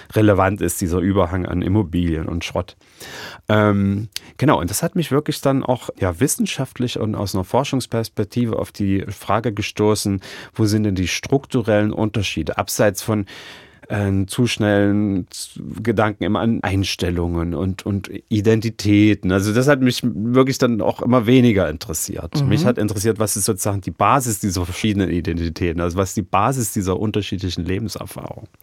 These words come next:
Speaker 2: Und da sind Sie auf was gestoßen, was wir jetzt unbedingt auseinandernehmen müssen. Sie sagen nämlich, es geht um strukturelles Eigentum. Das ist ein Kernschlüssel, was einen Unterschied zwischen Ost und West macht. Und letztendlich sagen Sie,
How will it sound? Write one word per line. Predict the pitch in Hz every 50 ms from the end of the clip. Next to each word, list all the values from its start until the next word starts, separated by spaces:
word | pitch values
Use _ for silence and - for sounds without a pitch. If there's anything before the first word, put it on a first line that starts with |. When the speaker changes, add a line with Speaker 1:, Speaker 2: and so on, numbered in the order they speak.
| - - - - - - - -
Speaker 2:
Und | 151 -
da | 147
sind | 147 196 226 -
Sie | - 156
auf | 165 -
was | 185 175 - -
gestoßen, | 170 147 - - - 160 175 202 214 - - - 147 156 175 196 208 185 - -
was | 160 160 - - - -
wir | 139 131
jetzt | 139 131 - - -
unbedingt | 185 185 185 170 156 - 143 151 - -
auseinandernehmen | 139 131 123 131 123 117 120 127 131 120 120 123 127 123
müssen. | 123 123 - 127
Sie | 131 135 147
sagen | 147 139 120 117 127 139 131 123
nämlich, | 120 127 131 135 143 160 165 - - -
es | 143 131 - -
geht | - 147 180 196 - -
um | 143 139 135 135 -
strukturelles | - - - - - 247 247 - - 240 - 196 180 185 185 170 - - -
Eigentum. | 175 180 185 202 196 196 175 - - - 143 143 - 131 135 - _ _ _ - - - - - - - - -
Das | - 190 208 202
ist | - 185 - -
ein | - 170 170 175 175 -
Kernschlüssel, | - - 180 165 165 170 170 - - - 160 156 156 - - 160 160 151 -
was | 156 151 - -
einen | - 143 -
Unterschied | - 175 - 180 - - 151 -
zwischen | - 160 - -
Ost | - 156 - -
und | 147 139
West | 143 147 - - -
macht. | 156 165 175 - -
Und | - 147 143
letztendlich | 156 165 175 - - 151 147 170 - 185 180
sagen | - 151 147 147 147 160 156
Sie, | 151 - 147 147